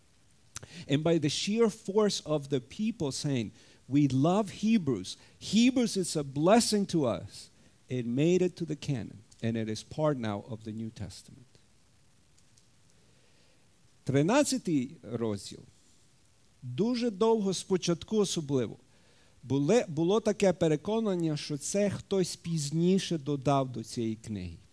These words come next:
Чого? Через те, що тринадцятий розділ є дуже відмінний від всього, все інше.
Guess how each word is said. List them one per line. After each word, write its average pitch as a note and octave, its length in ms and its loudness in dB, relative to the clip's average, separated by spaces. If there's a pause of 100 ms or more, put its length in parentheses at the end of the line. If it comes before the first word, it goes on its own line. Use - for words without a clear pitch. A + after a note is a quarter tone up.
Чого? G#2+ 400 -8 (340)
Через C#3+ 200 0
те, A#3+ 140 4
що G#3+ 160 0
тринадцятий G3+ 760 0
розділ F#3 340 2
є D#3+ 80 2
дуже E3+ 400 -2
відмінний E3+ 760 0
від D#3 180 -8
всього, F#3 520 -6
все - 280 -6
інше. C3+ 540 -4